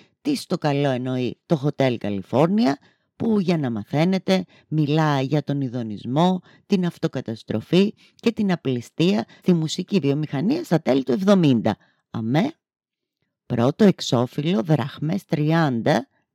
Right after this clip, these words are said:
Jimi Hendrix. Όποιο αυτάκι γνωρίζει το τελευταίο τεύχος τι εξώφυλλο είχε, ας το μοιραστεί σε μήνυμα στο Instagram, please. Το pop και rock σταμάτησα να το παίρνω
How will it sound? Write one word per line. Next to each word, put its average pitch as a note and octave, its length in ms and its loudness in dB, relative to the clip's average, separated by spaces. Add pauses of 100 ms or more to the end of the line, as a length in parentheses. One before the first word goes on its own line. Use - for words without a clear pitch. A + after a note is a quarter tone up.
(140)
Jimi F#3 400 4
Hendrix. A#2+ 460 2 (840)
Όποιο C3 440 0
αυτάκι D#3 460 -4
γνωρίζει B2+ 680 -2 (160)
το C3 140 -2
τελευταίο A#2 640 0
τεύχος - 560 -2
τι F#3+ 140 0
εξώφυλλο C#3 680 -2
είχε, G#2+ 460 -2 (300)
ας - 220 -6
το C3 140 -4
μοιραστεί B2+ 520 -4 (120)
σε C#3 180 -2
μήνυμα F3+ 500 -2
στο F3 160 -2
Instagram, C3 600 -2 (100)
please. E3 920 0 (640)
Το C#3 180 0
pop E3+ 180 2
και G#3 200 2
rock C#3+ 200 2
σταμάτησα D3+ 480 -2
να D#3+ 100 -2
το B2 120 -4
παίρνω G#2+ 520 -6